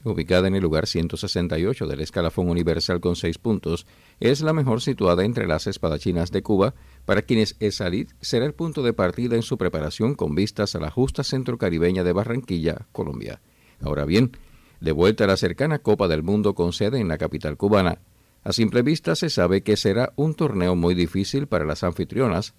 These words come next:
poco habituadas a enfrentarse a rivales de Europa o Asia, que es donde se concentra la mayor calidad en esa modalidad. El solo hecho de rivalizar en la isla contra esas destacadas esgrimistas ya es ganancia para las locales,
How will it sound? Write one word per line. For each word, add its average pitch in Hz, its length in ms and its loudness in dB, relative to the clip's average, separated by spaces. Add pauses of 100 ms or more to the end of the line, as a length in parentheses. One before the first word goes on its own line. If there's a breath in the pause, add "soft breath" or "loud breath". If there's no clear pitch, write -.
(160)
poco 104 280 6
habituadas 107 540 2
a - 20 0
enfrentarse 98 720 0
a 98 40 2
rivales 87 440 0
de 80 60 -2
Europa 80 400 0
o 98 100 4
Asia, 110 300 0 (400 loud breath)
que 85 180 2
es 101 100 0
donde 92 220 0
se - 140 -4
concentra 139 440 0
la 143 80 2
mayor 110 300 2
calidad 101 480 0
en 87 160 -2
esa 82 240 -2
modalidad. 80 480 0 (640 loud breath)
El 127 100 0
solo 160 300 4
hecho 131 240 2
de 87 160 2
rivalizar 87 640 -2
en 107 160 -2
la 76 80 0
isla 80 340 -2 (100)
contra 73 360 -4
esas 85 300 -2
destacadas 90 600 -6
esgrimistas 95 640 -2 (300 soft breath)
ya 123 200 4
es 151 200 0
ganancia 131 460 0
para 101 180 0
las 95 160 -2
locales, 85 540 -2